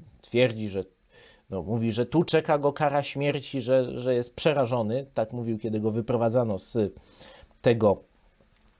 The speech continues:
z tego, e, samolotu. E, no, on był jednym z tych autorów kanału Nexta na Telegramie, który to kanał, e, w zasadzie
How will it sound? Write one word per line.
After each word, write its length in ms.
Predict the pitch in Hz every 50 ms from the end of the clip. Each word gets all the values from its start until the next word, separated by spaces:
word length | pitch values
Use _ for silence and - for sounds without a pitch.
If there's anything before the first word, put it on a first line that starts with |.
| _ _ - - - -
z 220 | - - - -
tego, 460 | - 131 120 110 104 110 101 95 92 - _ - - - _ _
e, 400 | - - 101 101 98 98 98 98
samolotu. 840 | 101 - - 170 160 165 156 139 131 113 101 - - 98 104 135 165 - - _ - - - - - _ _ _ -
E, 100 | - 101 104 107 107 104 104 104 104 104 104 104 104 101 104 104 104 104
no, 280 | 110 127 170 180 170 175
on 140 | 175 175 165
był 160 | 160 160 160
jednym 460 | 160 160 160 151 135 147 151 147 139
z 120 | - -
tych 240 | - 143 143 139 - -
autorów 760 | 127 131 135 127 - 156 147 143 131 131 127 - - - - _ - - - _ _ -
kanału 600 | - 156 139 135 135 131 131 131 127 123 123 117 - _ _ _ -
Nexta 680 | 117 143 160 175 - - - - - - - 85 76 - _ - 107
na 300 | 104 104 98 95 87 - _ _
Telegramie, 720 | - 127 117 117 117 117 127 131 156 160 160 147 131 123 - - - - _ _ -
który 300 | - - 156 147 151 147
to 180 | 143 - 143 139
kanał, 600 | - - - 156 143 143 139 135 131 131 127 - -
e, 320 | 113 120 120 120 120 120
w 100 | 113 110
zasadzie 600 | 110 127 123 120 - 147 135 123 110 123 127 123